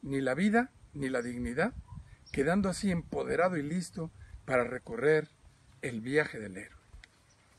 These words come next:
La segunda parte está conformada por una selección de tiras semanales que fueron publicadas por años en Milenio Diario durante el reinado del ranchero bigotón y dicharachero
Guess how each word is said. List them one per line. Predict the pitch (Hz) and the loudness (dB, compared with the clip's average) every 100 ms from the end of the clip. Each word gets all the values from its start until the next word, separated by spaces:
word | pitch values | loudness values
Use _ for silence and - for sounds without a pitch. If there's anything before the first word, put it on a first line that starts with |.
| - - _ _ _ _ _ _ - | -20 -20 _ _ _ _ _ _ 0
La | 175 | 2
segunda | 175 202 294 277 | 4 6 8 6
parte | 208 220 190 165 170 _ - - _ | 4 2 2 -6 -8 _ -20 -20 _
está | 160 - | -2 2
conformada | 196 214 165 160 185 190 - | 4 2 2 2 4 4 2
por | 156 | 0
una | 185 185 190 | 2 2 -2
selección | - 151 139 - 185 | -4 -2 -2 0 0
de | 170 | 0
tiras | - 190 180 | 0 0 0
semanales | 165 131 139 139 151 - - - - - | -2 -2 0 0 0 -4 -12 -16 -16 -10
que | - | -8
fueron | 160 180 190 | 0 2 2
publicadas | 151 139 139 180 170 156 | -2 -6 -2 0 2 0
por | - 139 | -2 0
años | 160 170 175 - - - - | 0 0 -4 -8 -12 -12 -10
en | - 143 135 | -2 -2 0
Milenio | 135 170 180 151 | 0 2 2 0
Diario | 131 151 151 156 175 - - - _ | 2 2 4 0 -8 -10 -20 -20 _
durante | 156 156 160 170 | 4 6 6 2
el | 151 | 2
reinado | 151 151 185 202 180 | 2 4 2 2 2
del | 139 | 0
ranchero | 135 127 - 170 175 | -2 -6 -4 -2 -2
bigotón | 143 127 123 160 160 196 - - - - - | -4 -8 -6 -4 -2 -4 -8 -20 -20 -20 -8
y | 160 | -4
dicharachero | 156 147 143 131 135 - 180 226 | -2 -2 -2 -2 -2 -2 -2 -2